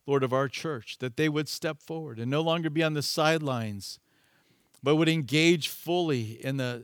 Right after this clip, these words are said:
spiritual life of, and, of the church to help with the growth and development of, um, younger people in the faith.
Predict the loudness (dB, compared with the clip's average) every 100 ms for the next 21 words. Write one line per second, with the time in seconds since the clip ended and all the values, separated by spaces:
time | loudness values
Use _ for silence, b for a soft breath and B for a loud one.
0 | -8 -6 -6 2 2 2 -2 -8 -8 -10
1 | -12 -16 -16 -6 -2 -2 -4 -18 b b
2 | b b b -8 -8 -8 -12 -16 -16 -8
3 | -6 -4 -4 0 0 0 -4 -4 0 0
4 | -2 -8 -8 -2 2 2 2 -2 -4 -2
5 | 0 0 -2 -10 -10 -10 -8 -8 -12 _
6 | b b b b -18 -14 -12 -14 -16 -12
7 | -2 0 2 0 -2 -6 -6 -8 -6 -8
8 | -8 -10 -10 -14